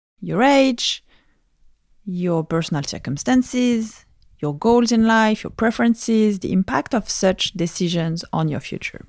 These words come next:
Before we dig deeper, it is clear that most successful people work a lot. You may find the odd one that got lucky, but this is the exception rather than the rule.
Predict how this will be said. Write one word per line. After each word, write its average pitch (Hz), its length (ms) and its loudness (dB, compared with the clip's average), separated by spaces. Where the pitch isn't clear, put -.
Before 262 240 0
we 330 80 6
dig 180 200 2
deeper, 170 440 -2
it 170 80 -2
is 208 160 0
clear 247 300 -2
that 185 240 -2
most 175 320 -2
successful 165 500 -6
people 156 400 -8
work 147 320 -8
a - 20 -10
lot. - 340 -12
You 190 120 0
may 190 120 4
find 220 240 6
the 220 140 4
odd 175 160 4
one 196 280 4
that 190 160 -2
got 160 200 -6
lucky, 170 400 -6
but - 300 -8
this 208 140 -4
is 214 120 -2
the 196 120 -4
exception 160 520 -4
rather 151 320 -4
than 151 200 -6
the 156 80 -8
rule. 156 300 -12